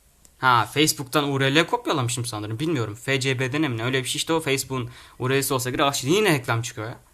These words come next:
Ha, ha, ha, ha. Bak yazmışım üstüne. Yazık demişim, gülen koymuşum ama hepsi patlı. Aa! Seni öldüreceğim. Öldür hadi bebe. <laughs> Kafana atayım da gör,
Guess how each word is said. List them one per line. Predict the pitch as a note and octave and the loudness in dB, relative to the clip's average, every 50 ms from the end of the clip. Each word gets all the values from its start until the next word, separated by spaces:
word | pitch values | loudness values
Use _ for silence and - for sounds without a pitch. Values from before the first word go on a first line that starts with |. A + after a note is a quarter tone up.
| _ _ _ _ _ _ _ _ _ _ _ _ _ _ _ _ - - - - _ - | _ _ _ _ _ _ _ _ _ _ _ _ _ _ _ _ -20 -20 -20 -18 _ 0
Ha, | D3 C3 A2 - - _ | 0 0 0 -2 -8 _
ha, | - C3+ D#3 E3 C#3+ | 6 10 10 12 12
ha, | D#3 D3 | 12 10
ha. | D3 C#3+ C#3 B2+ A#2+ A#2 | 10 10 8 6 6 4
Bak | B2 A#2+ A#2+ | 2 4 6
yazmışım | C#3 C3+ D3 D3+ D#3 D3+ D3+ D3+ D3 | 8 8 8 8 6 4 4 4 2
üstüne. | - - C3+ B2+ A#2 A#2+ - - - - - | 2 2 0 0 -2 -2 -6 -12 -18 -6 2
Yazık | - D3+ E3 D#3+ D3+ E3 D#3+ D3+ D#3 | 6 6 6 8 8 6 6 6 4
demişim, | D3 C#3 C3+ B2 B2 C3 B2+ | 2 2 2 2 0 0 0
gülen | B2+ C#3 C#3 C#3 | 2 4 2 2
koymuşum | C3+ - C3+ C3 C#3 F3 E3+ | 2 0 -2 0 2 2 4
ama | E3 E3 | 4 4
hepsi | E3 D#3+ - - C#3+ | 4 4 2 0 2
patlı. | - E3+ E3 E3 D#3 E3 - - | 2 2 2 2 -2 -6 -6 -4
Aa! | F3 F#3 G#3 G3 E3 - - _ _ _ _ - - - - - - - - - _ _ _ - _ _ _ | -4 -4 -4 -4 -6 -10 -16 _ _ _ _ -20 -20 -20 -20 -20 -20 -20 -20 -20 _ _ _ -20 _ _ _
Seni | - - - D#3+ F3+ G#3 | -6 -2 0 2 2 4
öldüreceğim. | G#3+ F#3 D#3+ E3 E3 D#3 F3 G3+ F#3+ F3 D3 A#2 G2+ - - | 4 2 2 2 0 2 2 4 4 4 2 0 -2 -2 0
Öldür | C#3 F#3+ A#3+ B3+ C#4+ | 2 2 2 4 4
hadi | C#4 C4+ C4+ A3+ | 2 2 2 2
bebe. | A3+ G#3+ E3+ C#3+ C3 - - | 0 2 2 2 2 0 -2
<laughs> | - - - - - | -8 -12 -14 -8 -6
Kafana | - E4+ - G#4 G#4 G#4+ | -6 -4 -2 -2 0 0
atayım | G#4 G#4 - G#4 G#4+ G#4+ | 0 0 0 0 0 0
da | A4 | 2
gör, | G#4 G#4+ A4 | 2 4 4